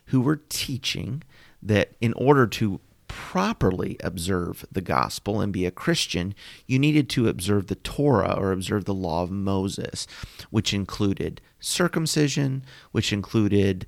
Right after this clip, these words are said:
uh, the, the laws about clean and unclean and separation of the world and, and all such as this.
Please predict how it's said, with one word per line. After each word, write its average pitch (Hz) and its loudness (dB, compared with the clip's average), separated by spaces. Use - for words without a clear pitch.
uh, - -2
the, - 2
the 117 2
laws 101 2
about 90 -4
clean 120 0
and 95 -2
unclean 170 -2
and 101 -2
separation - 0
of 98 -2
the 87 -4
world 107 4
and, 101 -2
and 101 -2
all 107 2
such - -2
as 90 -6
this. 87 -2